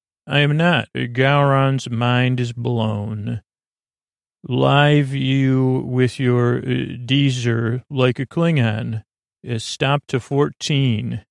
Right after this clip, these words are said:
<laughs> That's what my notes say. And I'm not, <laughs> I guess I'm not, I'm being serious. Uh, but so, okay.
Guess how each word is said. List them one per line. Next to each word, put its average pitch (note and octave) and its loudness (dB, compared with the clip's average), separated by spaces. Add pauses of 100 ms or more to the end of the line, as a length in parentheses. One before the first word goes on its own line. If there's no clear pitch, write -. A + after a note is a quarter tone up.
(120)
<laughs> - -20
That's - -6
what F#3 6
my D3 6
notes B2 2
say. B2 -6 (640)
And B2 2
I'm B2 0
not, A#2 0
<laughs> - -
I C3+ -2
guess B2+ -2
I'm A#2+ -2
not, A#2 -2
I'm A#2+ -4
being B2 0
serious. A#2+ -2
Uh, A#2+ -4 (920)
but C3+ -4
so, C3+ 4
okay. A#2+ 0